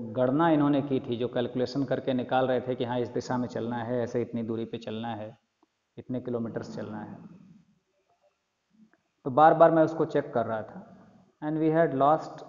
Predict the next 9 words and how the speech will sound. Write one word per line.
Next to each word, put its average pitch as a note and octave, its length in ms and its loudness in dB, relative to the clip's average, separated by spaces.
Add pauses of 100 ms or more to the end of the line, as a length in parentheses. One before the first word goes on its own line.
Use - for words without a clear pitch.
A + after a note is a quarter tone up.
(120)
our B2+ 180 4
main C3+ 240 0 (140)
compass। B2 340 -2 (500)
Compass D#3 360 6
एक G3+ 180 4
यंत्र D#3 280 4
होता A2+ 300 -4
है, - 160 -10 (300)
compass, C3 340 0